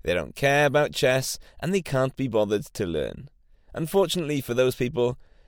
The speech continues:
there is no escape from the money game until you win. The people who don't bother learning the rules for the money game will always be up against it. They'll struggle to get ahead because they don't have the knowledge and can't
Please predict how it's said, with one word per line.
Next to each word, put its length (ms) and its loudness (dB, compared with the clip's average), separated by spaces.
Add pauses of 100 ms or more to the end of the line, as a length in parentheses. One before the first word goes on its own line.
(160)
there 180 4
is 100 -2
no 300 2
escape 440 -2
from 200 -4
the 100 -2
money 240 -4
game 340 -6
until 520 -4
you 180 -8
win. 400 -6 (680)
The 100 -6
people 440 4
who 120 2
don't 300 4
bother 260 6
learning 300 0
the 100 -4
rules 380 2
for 140 -6
the 100 2
money 220 2
game 360 0 (260)
will 220 0
always 460 2
be 280 -4
up 200 -8
against 400 -8
it. 240 -14 (440)
They'll 140 -4
struggle 540 2
to 120 -4
get 160 0
ahead 480 0
because 260 -6
they 100 -2
don't 340 0
have 200 -8
the 60 -6
knowledge 540 -2
and 180 -10
can't 300 -2